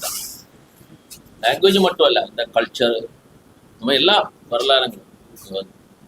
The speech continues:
நீதிக்கான போராட்டங்கள் எல்லாமே ஒரே மாதிரி தான். எல்லாம் வந்து ரொம்ப, ரொம்ப கஷ்டமா இருந்துச்சு. ஒரு டைம்ல வந்து சுவாமி விவேகானந்தா வந்து இது பைத்தியாலயமா வந்து கேட்டோம் நாங்க. இந்த மாதிரி ஜாதி பிரச்சனைகள். அதெல்லாம் மாத்தி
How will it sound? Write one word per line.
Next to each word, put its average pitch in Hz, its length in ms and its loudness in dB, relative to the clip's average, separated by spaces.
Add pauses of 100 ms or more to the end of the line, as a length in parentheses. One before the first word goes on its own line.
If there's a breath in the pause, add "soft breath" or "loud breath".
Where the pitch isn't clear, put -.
(260)
நீதிக்கான 139 440 0 (180)
போராட்டங்கள் 151 560 2
எல்லாமே 131 300 0 (640)
ஒரே 156 180 0 (140)
மாதிரி 151 360 0
தான். - 120 -16 (1600)
எல்லாம் 165 220 4
வந்து 208 220 2
ரொம்ப, 202 160 2 (240)
ரொம்ப 190 220 0
கஷ்டமா 180 320 2
இருந்துச்சு. 147 380 -8
ஒரு 139 180 -4
டைம்ல 120 360 0
வந்து 120 180 -12
சுவாமி 135 300 0
விவேகானந்தா 143 560 0
வந்து 131 160 -8
இது 127 160 -18
பைத்தியாலயமா 139 520 0
வந்து 117 200 -12
கேட்டோம் 113 260 -2
நாங்க. 98 200 -20 (400)
இந்த 143 200 0
மாதிரி 190 280 2 (220)
ஜாதி 117 180 2 (100)
பிரச்சனைகள். - 460 -14 (1120)
அதெல்லாம் 175 360 0
மாத்தி 202 320 2